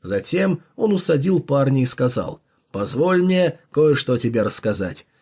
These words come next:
Я создал свой собственный рассказ. Ты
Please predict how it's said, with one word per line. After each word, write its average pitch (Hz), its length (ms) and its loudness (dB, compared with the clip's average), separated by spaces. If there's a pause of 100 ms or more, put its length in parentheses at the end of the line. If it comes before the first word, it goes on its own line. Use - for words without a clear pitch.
Я 110 200 0
создал 123 640 0 (140)
свой 156 360 2
собственный 190 760 0
рассказ. - 640 -2 (180)
Ты 160 340 0